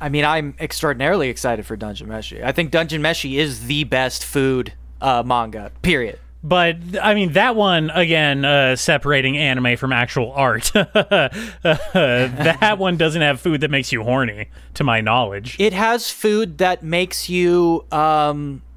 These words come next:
Speaker 1: repel ghosts. It has food that, uh, just straight knocks you out. It has food that makes you hallucinate, obviously.
Speaker 2: Mm-hmm, mm-hmm.
Speaker 1: It, it has food that makes you dream of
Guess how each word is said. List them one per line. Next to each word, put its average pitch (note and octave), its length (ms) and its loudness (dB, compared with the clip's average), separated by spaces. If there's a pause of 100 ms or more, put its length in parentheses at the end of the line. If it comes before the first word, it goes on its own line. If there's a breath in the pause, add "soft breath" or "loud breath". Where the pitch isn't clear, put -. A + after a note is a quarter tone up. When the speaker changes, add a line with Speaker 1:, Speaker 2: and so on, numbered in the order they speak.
(140)
Speaker 1:
repel C3+ 480 0
ghosts. - 800 0 (320)
It D#3+ 160 0
has D3+ 420 -2
food D3+ 680 0 (220)
that, C3+ 500 -2
uh, C3 200 0
just C3 200 -4
straight C#3 280 -2
knocks C3 280 -2
you B2+ 100 -4
out. G#3+ 480 0 (420 soft breath)
It D3 140 -2
has D3+ 240 -2
food D3+ 300 -2
that B2+ 100 0
makes B2+ 240 -6
you B2 120 -10
hallucinate, G#3+ 840 0 (100)
obviously. C3 920 -2 (100)
Speaker 2:
Mm-hmm, B2+ 540 0
mm-hmm. B2+ 280 -2
Speaker 1:
It, E3+ 260 0 (300)
it F3 240 0
has A#3+ 720 -2 (260)
food G#3+ 680 0
that F3+ 500 0 (160)
makes F3+ 500 -2
you F3+ 360 2
dream F3 760 -2
of D#3+ 560 -2